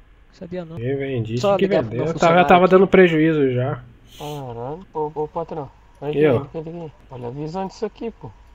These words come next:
Speaker 3: Cê é
Speaker 2: Tô
Speaker 3: louco.
Speaker 2: vendo isso aqui, meu. O cara tá,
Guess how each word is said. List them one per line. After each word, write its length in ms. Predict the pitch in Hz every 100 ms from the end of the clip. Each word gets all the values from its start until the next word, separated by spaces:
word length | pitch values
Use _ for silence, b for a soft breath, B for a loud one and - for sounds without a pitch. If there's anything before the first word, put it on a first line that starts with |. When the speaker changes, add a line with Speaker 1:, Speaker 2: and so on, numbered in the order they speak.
| -
Speaker 3:
Cê 160 | -
é 160 | 165 180
Speaker 2:
Tô 200 | 151 160
Speaker 3:
louco. 0 |
Speaker 2:
vendo 420 | 233 269 240 254
isso 120 | 254 240
aqui, 340 | 214 202 247
meu. 120 | 269
O 40 | 123
cara 360 | 131 127 175
tá, 360 | - 226 277